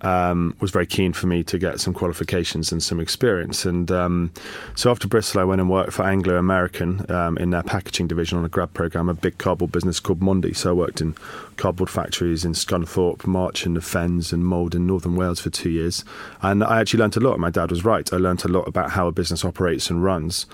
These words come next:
Um, and the skills and the understanding I, I developed about business have, I think, definitely helped me to grow businesses faster and more efficiently as a result of that. That got me into, to meet a guy called Marcus Hill,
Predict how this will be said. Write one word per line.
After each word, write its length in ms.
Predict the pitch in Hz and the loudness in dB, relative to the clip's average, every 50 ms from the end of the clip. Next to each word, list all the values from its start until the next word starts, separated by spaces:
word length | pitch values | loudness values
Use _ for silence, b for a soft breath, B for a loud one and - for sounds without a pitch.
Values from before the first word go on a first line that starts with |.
| B B B B B B B - | B B B B B B B -2
Um, 480 | 92 92 90 90 92 87 90 92 92 - | 2 2 4 4 4 4 2 2 0 0
and 420 | - 92 101 98 95 92 92 82 82 | 0 0 0 2 2 2 0 0 0
the 200 | - 95 92 87 | 0 2 2 2
skills 560 | - - - - - 110 98 92 92 90 80 | 2 -2 -2 0 2 2 4 4 4 2 2
and 100 | 87 85 | 0 0
the 80 | 87 90 | 2 2
understanding 460 | 90 90 82 - - 101 90 87 87 | 2 0 0 0 0 0 0 2 2
I, 120 | 85 85 82 - - 95 95 - - 90 | 2 2 0 0 -2 -2 -2 -2 -2 -2
I 60 | 85 80 - | -4 -2 -4
developed 340 | 92 82 98 95 - - | 0 0 2 0 0 -2
about 200 | 87 92 80 - | -2 -2 -2 0
business 280 | - 92 85 90 85 - | 0 -2 -2 -2 -4 -2
have, 220 | - 85 85 - B B B B B B B | -4 -6 -6 -8 B B B B B B B
I 60 | - | -6
think, 220 | 98 - 104 92 - | 0 0 0 0 2
definitely 360 | 113 104 - - 98 92 90 | 0 -2 0 -2 -2 -2 -2
helped 340 | 85 - - 107 87 - - | -2 0 0 0 0 0 -2
me 80 | 85 80 | -2 -2
to 100 | - - | -2 -2
grow 180 | - - 87 85 | -2 0 0 0
businesses 460 | 85 92 82 78 90 - - 85 - | 0 -2 0 0 -2 -2 -2 -4 -6
faster 480 | - - 98 90 82 - - - 85 80 | -2 0 0 0 0 -2 -4 -4 -2 0
and 80 | 85 | 0
more 140 | 87 87 85 | 0 0 -2
efficiently 560 | 82 - 98 92 - - - 78 85 82 82 B B B B B | -2 -2 -2 -2 -2 -4 -4 -4 -4 -4 -4 B B B B B
as 140 | - 90 85 | -4 -2 -2
a 60 | 85 | 0
result 380 | 80 82 80 98 95 95 - - | 0 0 2 2 2 0 0 -4
of 60 | 87 | -4
that. 200 | - 85 85 - - B B B B B B B B B B B | -2 -2 -2 -4 -6 B B B B B B B B B B B
That 220 | - 127 113 101 101 | 0 0 2 2 2
got 180 | 117 107 90 | 2 2 4
me 140 | 98 98 101 | 4 4 4
into, 800 | 107 117 107 - - 98 95 92 92 90 87 87 87 90 87 90 | 4 4 2 0 2 2 4 4 4 4 4 4 2 2 0 0
to 140 | 90 - 95 | -2 0 0
meet 180 | 98 95 90 - | 0 0 0 0
a 60 | 90 | 0
guy 160 | 98 92 90 | 0 0 0
called 160 | - - 85 | 0 0 0
Marcus 340 | 95 98 95 90 - - - | 2 2 2 2 0 -4 -2
Hill, 400 | - - 107 98 90 87 95 - | 0 2 2 2 4 2 0 -2